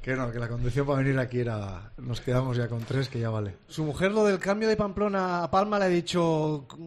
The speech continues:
Speaker 2: "¿Cómo hacemos esto?", o al revés, "¿Por qué no hemos venido antes?". ¿Cuál de las dos le dice?
Speaker 1: No, de momento está aterrizando, ¿no? Porque cuando hemos venido de vacaciones muy bien, pero ahora el tema de escolarizar a los críos, el tema de buscar una vivienda, el tema de papeleo, el tema de,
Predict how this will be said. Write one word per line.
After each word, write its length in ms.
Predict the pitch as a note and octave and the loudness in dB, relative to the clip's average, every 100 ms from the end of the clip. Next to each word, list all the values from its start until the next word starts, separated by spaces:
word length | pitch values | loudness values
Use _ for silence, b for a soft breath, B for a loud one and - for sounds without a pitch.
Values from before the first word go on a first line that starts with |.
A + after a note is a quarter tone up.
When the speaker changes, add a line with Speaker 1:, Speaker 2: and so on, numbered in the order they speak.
| D#3+ C3 | -12 0
Speaker 2:
"¿Cómo 220 | F3 G3+ | 4 4
hacemos 340 | G3 F#3+ F3 | 4 0 0
esto?", 260 | G#3 A3 G3+ | 0 0 2
o 80 | F#3 | 2
al 60 | |
revés, 300 | D#3+ E3+ F#3 | 2 2 2
"¿Por 100 | E3 | 2
qué 80 | D3 | 0
no 80 | E3+ | 0
hemos 180 | F3 D#3 | 0 0
venido 220 | E3 D3 | -2 -4
antes?". 280 | A2 A#2 - | -6 -10 -8
¿Cuál 140 | E3 | -6
de 80 | E3 | -4
las 140 | E3 D3+ | -4 -4
dos 300 | D#3 D3 D#3 | -6 -8 -6
le 100 | D3+ | -6
dice? 380 | C3+ C#3+ C3+ - | -6 -8 -10 -4
Speaker 1:
No, 220 | D3+ D3+ | 2 4
de 60 | C3+ | 6
momento 260 | C3+ D3 | 4 2
está 220 | C#3 D#3 | -2 0
aterrizando, 580 | C3+ B2+ A#2+ A#2+ B2 A#2 | 0 2 0 0 -2 -2
¿no? 140 | B2 B2+ | -4 -4
Porque 680 | B2+ A#2 A#2+ A#2+ A#2+ A#2+ A#2 | -4 -2 0 0 0 0 -2
cuando 180 | A#2+ | -2
hemos 140 | C3+ C#3 | 0 2
venido 240 | D3 C#3+ | 2 4
de 40 | C3+ | 2
vacaciones 300 | C3 D3 C#3 | 0 0 0
muy 140 | C3+ | 2
bien, 200 | C3+ D3 | 4 4
pero 140 | C3 A#2+ | 2 0
ahora 380 | C3 C3 C3 B2+ | 0 2 2 0
el 120 | B2 | -2
tema 240 | B2+ C3 | -4 -2
de 120 | B2+ B2 | 0 0
escolarizar 600 | - B2 A#2 A#2 B2+ B2 | -2 -4 -2 -4 -2 -2
a 60 | |
los 160 | B2 A#2+ | -2 -4
críos, 560 | - A2+ A#2 A#2+ A#2 A#2+ | -6 -4 -2 0 -2 -4
el 180 | A#2+ | -8
tema 180 | G#2+ B2 | -4 -2
de 60 | B2 | 0
buscar 360 | A#2+ - B2+ B2+ | -2 -4 -2 0
una 180 | C3 | 2
vivienda, 560 | B2+ C3 B2+ A#2+ A#2+ A#2+ | 4 6 4 2 0 0
el 120 | A#2+ | -2
tema 240 | B2 B2+ B2+ | -4 -4 -2
de 180 | C3 | -2
papeleo, 540 | B2+ C3 C3 B2 B2 B2+ | -2 -4 -2 2 4 2
el 100 | B2 | 2
tema 300 | B2+ B2+ B2+ | -2 -2 0
de, 260 | B2+ C3 | 0 -2